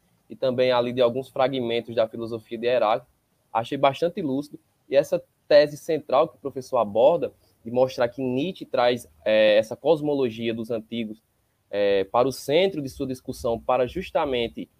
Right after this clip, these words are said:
é, ter uma espada pra lutar contra a questão do, desse val-, do, dos valores morais da tradição cristã, né? De ter uma cosmologia que bata de frente com a cosmologia cristã, essa cosmologia retilínea,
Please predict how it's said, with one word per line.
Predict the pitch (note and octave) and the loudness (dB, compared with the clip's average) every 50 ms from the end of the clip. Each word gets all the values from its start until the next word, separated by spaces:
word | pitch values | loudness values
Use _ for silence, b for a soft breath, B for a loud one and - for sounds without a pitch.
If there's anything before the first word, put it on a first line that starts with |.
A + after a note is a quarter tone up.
| _ - - | _ -12 -6
é, | - G#2 G#2 G#2 G#2 G#2 G2 F#2 - - - - _ _ _ - | -2 2 2 4 4 4 4 2 0 -2 -8 -18 _ _ _ 2
ter | E3+ F3+ F#3+ F3 D3+ - - _ - - - - - - - - - - | 4 6 6 4 2 -4 -14 _ -16 -14 -14 -12 -12 -14 -14 -16 -12 -4
uma | A#2+ C#3 D3 D#3 | 0 2 4 4
espada | D#3+ - - - - - - B2+ B2+ C3 B2+ A#2+ A#2+ G#2 - - _ _ _ _ _ - - | 2 0 -2 -8 -4 2 4 6 6 6 6 4 2 0 0 -4 _ _ _ _ _ -8 -2
pra | A#2 A2+ A2+ A2+ A2+ A2+ A2 G#2 F#2+ - _ _ _ _ _ _ _ _ - - - | 0 2 4 4 6 6 6 4 2 0 _ _ _ _ _ _ _ _ -14 -8 -6
lutar | C3+ C#3+ - - C#3 C3 B2 A#2+ - | -6 -6 0 4 4 4 4 4 0
contra | - C3+ C3+ B2+ C3 C3+ C3 B2 A#2 | -2 -2 0 2 4 4 4 4 4
a | A#2 | 4
questão | - C3+ B2+ B2+ - - C3 B2 A#2+ | 2 0 0 -2 -2 -2 -2 0 0
do, | B2 B2 B2 A#2+ A2 - _ _ _ _ _ _ _ _ _ _ | 0 -2 -2 -4 -4 -8 _ _ _ _ _ _ _ _ _ _
desse | - C#3+ C#3+ - D#3+ | -12 -12 -12 -6 0
val-, | D3+ F3+ E3 D3+ D3 - - | 4 6 6 6 4 0 -4
do, | C3 C#3 - - _ | -6 -6 -6 -6 _
dos | - F3 E3+ | -8 -6 0
valores | F3 G3+ F3+ E3 D#3 D3+ C#3+ | 4 4 6 6 4 0 0
morais | C#3+ D3 C#3 B2+ B2+ A#2+ B2+ B2 | 4 4 6 6 6 4 4 2
da | B2+ A#2+ | 0 -2
tradição | - - A#2+ A#2 A#2 - B2 A#2 | 0 0 -2 -2 -2 -4 -8 -8
cristã, | - - C3 B2+ - - B2 C#3 | -8 -10 -12 -10 -6 -2 0 0
né? | D#3 D3+ | 0 0
De | D3 C3 A#2 | -4 -6 -6
ter | - D3 | -4 0
uma | E3 F#3 F3 | 0 0 2
cosmologia | - E3+ D#3 C#3+ C#3+ C#3+ C#3 B2+ A#2 B2 A#2 | 2 0 0 2 0 0 -2 -2 -2 -4 -6
que | - - A#2+ | -6 -8 -4
bata | G#2+ B2 C3+ D#3+ E3+ | 0 2 2 2 0
de | D3 D3 C#3+ | -2 -6 -6
frente | - _ A#2+ A#2 A2+ A2 - _ _ _ _ _ _ _ _ _ _ | -8 _ -4 -4 -4 -4 -6 _ _ _ _ _ _ _ _ _ _
com | A2+ A2 | 0 2
a | A2 A2 A2 A2 G#2+ G#2 G2+ G2 | 2 4 4 4 4 4 2 0
cosmologia | - C#3 C#3+ C3+ C#3 C#3 C3+ C3 A#2 A2 A#2 A#2+ | -2 -4 -2 0 0 0 0 0 0 -2 -4 -6
cristã, | - - B2+ C3+ B2+ - - B2 A#2+ C3+ D#3 | -6 -6 -8 -10 -10 -6 -2 0 0 2 2
essa | D#3 D3 - B2 | 0 -2 -6 -10
cosmologia | - B2+ A#2+ A#2+ A#2+ A#2+ B2 A#2 A2 A2 A#2 A2 | -10 -10 -8 -6 -4 -4 -4 -4 -6 -6 -6 -4
retilínea, | A2+ A2 A2 - B2 A#2 A2+ A2+ B2 C#3+ D#3 D#3+ E3+ F3 | -4 -4 -4 -4 -6 -6 -4 -4 -4 -4 -4 -4 -4 -6